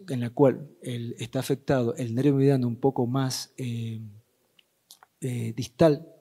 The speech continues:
obviamente estamos hablando que una lesión que afecta al, a la, perdón, un poco más proximal,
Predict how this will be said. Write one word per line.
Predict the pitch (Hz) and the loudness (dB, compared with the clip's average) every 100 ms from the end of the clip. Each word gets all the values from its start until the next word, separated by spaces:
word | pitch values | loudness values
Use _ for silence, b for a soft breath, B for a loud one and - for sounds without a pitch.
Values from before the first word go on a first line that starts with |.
| - _ | -20 _
obviamente | 127 123 135 151 147 | -4 -2 0 0 -2
estamos | 120 131 135 | -2 -4 0
hablando | 143 127 135 156 | 0 0 0 -2
que | 147 | 0
una | 135 131 | 0 2
lesión | 127 139 147 | 0 0 -2
que | 143 | -2
afecta | - 127 - 147 | -2 -4 0 -2
al, | - 120 117 120 - - | -2 -6 -6 -10 -14 -12
a | 120 | -10
la, | 117 113 113 _ - | -10 -12 -14 _ -2
perdón, | 139 113 | -2 -2
un | |
poco | 127 139 | -2 0
más | 139 135 | 0 2
proximal, | 151 143 143 | 0 0 -2